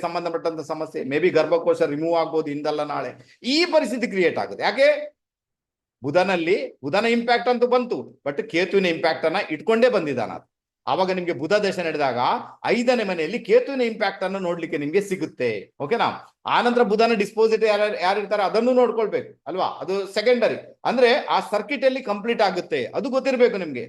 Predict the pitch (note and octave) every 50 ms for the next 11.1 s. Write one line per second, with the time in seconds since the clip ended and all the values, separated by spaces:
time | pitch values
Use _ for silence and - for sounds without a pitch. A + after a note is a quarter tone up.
0 | - - D#3+ E3 E3 A#3 A3 G#3 A3+ A3 G#3+ G#3 G3 F#3 F3+ G3 F#3 F#3+ F#3 D3+
1 | D3+ F3 E3+ F3+ E3+ D#3+ D#3+ C#3+ B2+ B2 C#3+ F3 A#3 - - - _ _ _ _
2 | - A#2+ D3 E3+ G#3 C4+ D4 D#4 C#4 - G3+ G3 A3 G#3+ - C4+ B3 B3 B3 B3
3 | A#3+ A#3+ A#3 A3+ - G#3 F3 D3 C#3 C3+ E3 G#3 G#3 - - _ - D#3+ E3 F#3+
4 | G#3 G#3+ A#3 A#3 A#3 G#3+ A3 G#3+ G#3+ A3 A3 A#3 - G#3 F3+ D3 C3+ D3 E3+ G#3
5 | G3+ - - _ _ - B2 C#3 C3+ C#3 B2+ A#2+ - A#2 G#2 G2 F2 E2 D#2+ -
6 | - D#3+ G#2 G#2 - - F3 F3 F3+ E3+ D#3 D3+ D3 C3 A#2+ A2+ A#2+ - F#2+ -
7 | - _ _ _ _ _ _ _ _ _ _ - G#3 A#3 A#3+ A#3 A#3 A#3 A3+ A#3
8 | A#3 A3+ A3+ A3 G3 G3 A#3 A#3 G#3 D#3+ F#3 F3+ - G3 F3 F3+ E3 D3+ C3+ B2
9 | A#2+ B2+ C#3+ E3 E3+ E3 C#3+ A#2 B2 A#2 G2 A#2+ C#3+ D3 C3+ B2+ - F3 A3+ A#3+
10 | A3+ A3+ A3+ A3+ A3+ F#3+ G3+ A#3 F#3+ G3+ F3+ F3 E3+ E3+ F3 F3+ F3+ F3+ G3+ G3+
11 | G3+